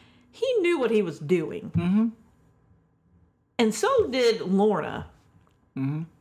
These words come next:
Speaker 1: She knew what she was doing. They picked to go over there.
Speaker 2: Yes.
Speaker 1: Now, are they being kind of misguided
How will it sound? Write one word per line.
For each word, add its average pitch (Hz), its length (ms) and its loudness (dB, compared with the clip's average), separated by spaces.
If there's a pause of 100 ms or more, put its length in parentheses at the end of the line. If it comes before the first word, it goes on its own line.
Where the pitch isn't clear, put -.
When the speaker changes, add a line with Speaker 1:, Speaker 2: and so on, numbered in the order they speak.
Speaker 1:
She - 160 -2
knew 508 200 0
what 453 80 2
she 339 160 -2
was 285 120 -2
doing. 190 420 -2 (220)
They 381 180 2
picked - 460 -2
to 185 60 -2
go 151 240 0
over - 180 -8
there. 180 340 -10 (300)
Speaker 2:
Yes. 113 480 -8 (1080)
Speaker 1:
Now, 180 260 2
are 185 220 -2
they 185 240 0
being 175 580 -2
kind 180 260 -2
of 147 300 -4 (440)
misguided 208 1800 -2